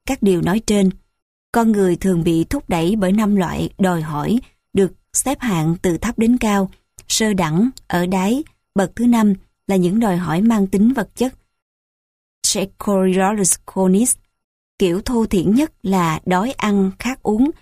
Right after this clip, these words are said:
không đáp ứng được thì toi. Tiếp đến bậc thứ tư là nhu cầu về an toàn, safety needs, nhằm bảo đảm cho bản thân và những người thân yêu sự tái tạo mang tính lâu dài.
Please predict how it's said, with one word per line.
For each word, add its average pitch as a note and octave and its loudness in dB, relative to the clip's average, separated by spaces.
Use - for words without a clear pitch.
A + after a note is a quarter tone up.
không G#3+ 0
đáp B3 -4
ứng A#3+ 2
được G3 0
thì E3+ -2
toi. F#3 0
Tiếp C#4 0
đến A3 2
bậc A3+ -4
thứ B3+ -4
tư A3+ 0
là F3+ -2
nhu F#3 2
cầu F#3 -2
về F3 -4
an G3 0
toàn, F3 -4
safety G#3 -2
needs, A3 0
nhằm F#3 2
bảo F3+ 0
đảm G3+ 2
cho A#3 -2
bản F3+ -2
thân A3+ 0
và F#3 2
những E3 2
người F#3 2
thân G#3 -4
yêu G#3 0
sự E3 -2
tái G3+ -6
tạo D3+ -4
mang F#3+ 2
tính G#3 2
lâu A3+ 0
dài. F3 -2